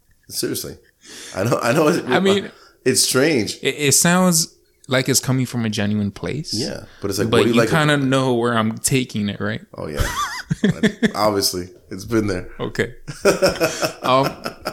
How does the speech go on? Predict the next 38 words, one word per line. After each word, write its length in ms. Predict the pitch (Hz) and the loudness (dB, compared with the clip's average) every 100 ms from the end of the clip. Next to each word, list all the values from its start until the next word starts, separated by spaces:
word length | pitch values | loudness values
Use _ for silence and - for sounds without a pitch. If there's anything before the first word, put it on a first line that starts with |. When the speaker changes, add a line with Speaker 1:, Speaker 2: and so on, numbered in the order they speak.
| - - | -8 0
Speaker 2:
enough 440 | 151 151 190 202 | 2 4 2 2
of 160 | 156 120 | 0 2
that. 280 | 110 107 | 0 0
That's 160 | 123 117 | -2 -2
more 280 | 131 131 120 | -2 -2 -2
so 360 | - 110 107 104 | -2 -2 -2 0
regular 380 | 113 110 113 | 2 4 4
Speaker 1:
Yeah. 60 | - | 4
Speaker 2:
episode 460 | 98 101 110 98 - | 2 4 4 2 0
content. 640 | - 113 104 - 98 92 - | 0 2 2 2 2 0 -2
We're 420 | 107 120 120 - - | 0 2 2 -2 -8
with 160 | 113 117 | -10 -6
the 200 | - - | -6 -2
issues 480 | 139 - 113 104 - | -2 0 0 0 -2
of 140 | 101 | -2
Midnight 300 | 101 101 98 | -2 -2 -4
Chronicles 500 | - 107 104 92 95 | -4 -6 -6 -8 -8
right 160 | 101 110 | -8 -4
now. 220 | 110 98 | -2 -2
Speaker 1:
Right. 140 | - - - - - | -8 -16 -18 -18 -6
Speaker 2:
Um, 260 | 107 104 104 | -2 0 2
so 500 | - 113 - - - _ _ 113 110 | 2 0 -2 -8 -16 _ _ -6 0
without 300 | 110 110 104 | 2 2 0
further 280 | 117 110 104 | 0 2 2
ado, 240 | 101 127 | 2 0
I, 100 | 117 | 0
I'm 200 | 104 110 | 0 2
ready 160 | 117 110 | 2 2
when 140 | 104 | 0
you 160 | 110 117 | 0 -2
are. 180 | 98 - _ _ _ | -4 -8 _ _ _
Speaker 1:
All 80 | 98 | -10
right. 260 | 113 117 82 - - - - _ _ _ _ _ | -6 -4 -6 -12 -20 -20 -20 _ _ _ _ _
The 60 | 110 | 0
name 160 | 127 | 2
of 100 | 139 | 2
my 240 | 123 135 139 | 0 0 0
piece 760 | 135 104 82 - - - - | -2 -6 -2 0 2 0 -6